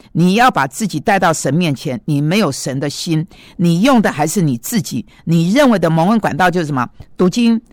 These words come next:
祷告，呃，这个是我们一定会有的嘛。主日崇拜，那当然，小组查经，当然，圣徒相通，当然。但是呢，挺有意思的，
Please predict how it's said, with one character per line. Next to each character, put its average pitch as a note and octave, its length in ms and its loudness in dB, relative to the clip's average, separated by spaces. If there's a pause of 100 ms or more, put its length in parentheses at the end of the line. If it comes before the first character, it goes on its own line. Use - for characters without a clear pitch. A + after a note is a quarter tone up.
(140)
祷 - 140 -4
告， F3+ 320 4
呃， B3 60 2
这 D4 120 -4
个 E4+ 80 0
是 C#4+ 140 -4
我 C#3 180 0
们 C3+ 160 -4
一 C#3+ 60 -2
定 D#3+ 180 0
会 E3+ 160 -2
有 A#2 140 -4
的 A2+ 80 -12
嘛。 A#2 140 -6 (200)
主 C4 220 0
日 C4 40 0
崇 E3+ 180 -6
拜， F3 140 2
那 F3 140 0
当 D#3+ 160 0
然， C3+ 220 0 (140)
小 A#3 200 0
组 A#3+ 140 -2
查 D3+ 220 -4
经， D#3+ 180 -2
当 D#3+ 160 0
然， C3+ 160 -4
圣 B3+ 180 0
徒 F3 120 2
相 E3+ 200 -2
通， E3+ 140 -2
当 D#3+ 180 0
然。 B2 140 -2 (460)
但 C4+ 200 4
是 B3 200 0
呢， G3 280 2 (280)
挺 A#3 160 4
有 F#3 120 4
意 E3+ 160 -2
思 D#3 180 -6
的， C3+ 220 -4